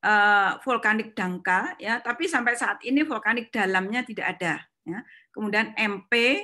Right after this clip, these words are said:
yang indikasi adanya kubah lava ini juga, eh, cukup signifikan jumlahnya, gitu ya. Kemudian rockfall, kemudian digesing. Energinya, energi yang ada ini adalah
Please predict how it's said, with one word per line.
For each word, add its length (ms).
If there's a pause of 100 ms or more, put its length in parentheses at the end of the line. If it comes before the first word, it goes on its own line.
(140)
yang 240
indikasi 480
adanya 400
kubah 240 (160)
lava 240
ini 240
juga, 320 (640)
eh, 160
cukup 400
signifikan 800
jumlahnya, 720
gitu 160
ya. 360
Kemudian 280
rockfall, 480
kemudian 320
digesing. 720 (560)
Energinya, 880
energi 400
yang 160
ada 240
ini 320
adalah 640